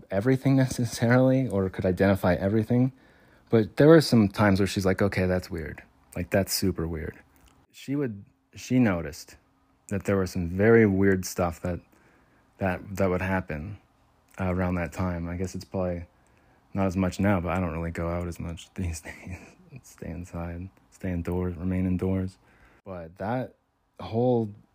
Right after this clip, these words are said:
six months there was something I don't ever want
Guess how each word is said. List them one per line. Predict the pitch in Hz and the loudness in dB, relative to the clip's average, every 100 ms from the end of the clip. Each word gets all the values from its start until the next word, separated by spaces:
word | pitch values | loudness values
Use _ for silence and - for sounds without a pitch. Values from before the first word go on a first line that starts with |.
| - | -12
six | - 113 - | -2 0 0
months | 107 104 104 | 2 2 0
there | - 95 87 90 92 _ _ _ _ _ _ _ - | 0 0 0 -2 -8 _ _ _ _ _ _ _ -4
was | 101 98 95 92 90 - - - - _ _ _ _ _ _ _ - | 2 4 4 2 -2 -10 -14 -20 -20 _ _ _ _ _ _ _ -8
something | - 104 107 95 | -2 0 2 0
I | |
don't | 92 92 - | 2 0 0
ever | 101 104 | 2 4
want | 101 98 95 | 4 2 2